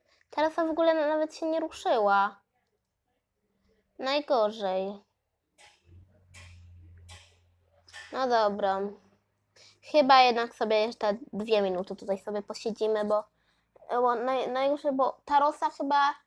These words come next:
nie wiem, co się albo wywaliła, albo specjalnie, o, i teraz czeka, bo,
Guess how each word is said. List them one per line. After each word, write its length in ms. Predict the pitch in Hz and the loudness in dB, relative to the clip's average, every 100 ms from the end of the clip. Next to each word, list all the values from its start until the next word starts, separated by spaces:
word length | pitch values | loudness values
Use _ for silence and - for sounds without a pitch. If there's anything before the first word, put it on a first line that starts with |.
| _ - | _ -10
nie 160 | - 233 | -4 -2
wiem, 440 | 202 185 190 196 - | -2 -2 -4 -8 -12
co 120 | - | -10
się 160 | 240 269 - | -4 -2 4
albo 280 | 285 294 294 | 4 4 0
wywaliła, 520 | 269 247 254 311 330 | 0 0 0 0 0
albo 260 | 254 240 | 0 -4
specjalnie, 680 | - 254 254 254 240 247 240 - - | -6 -8 -6 -4 -4 -4 -6 -10 -6
o, 140 | 85 | -6
i 100 | - | -4
teraz 300 | 247 254 - | -6 -8 -10
czeka, 360 | 202 180 - 226 | -12 -10 -10 -10
bo, 220 | 233 | -12